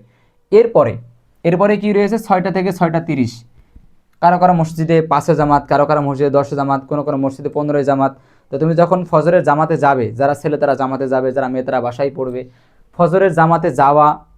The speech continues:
একটু হাঁটাহাঁটি করা, শরীরচর্চা করা, মানে ফিজিক্যাল এক্সারসাইজ করা, ঠিক আছে, হালকা একটু নাস্তা গ্রহণ করা, এটা কিন্তু প্রয়োজন। কারণ তুমি অনেক রাত্রে উঠছো, দেড় ঘন্টা দুই ঘন্টা পড়ছো, বা দেড় ঘন্টার অধিক সময় ধরে পড়ছো, তুমি হালকা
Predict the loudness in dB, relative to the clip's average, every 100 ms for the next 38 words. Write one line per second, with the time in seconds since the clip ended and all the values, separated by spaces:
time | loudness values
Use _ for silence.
0 | _ -12 -6 -2 -2 0 -2 0 2 2
1 | 2 -2 _ _ -6 -6 -4 -4 -2 -2
2 | 0 0 -4 -6 -6 -2 -2 -4 -4 -4
3 | -4 -4 -2 -2 -6 _ _ _ _ -2
4 | 0 0 2 2 0 0 0 0 0 0
5 | -2 0 2 2 0 -8 _ _ -4 -2
6 | -2 -2 0 0 0 -2 -2 0 -2 -2
7 | 0 -2 0 -4 -4 -6 -4 -4 -4 -4
8 | -4 -6 -6 -6 -6 -6 -8 -10 _ _
9 | _ -6 -4 -2 0 2 2 0 -4 -2
10 | -2 -2 -4 -4 -6 -6 -12 _ _ -6
11 | -4 0 0 -2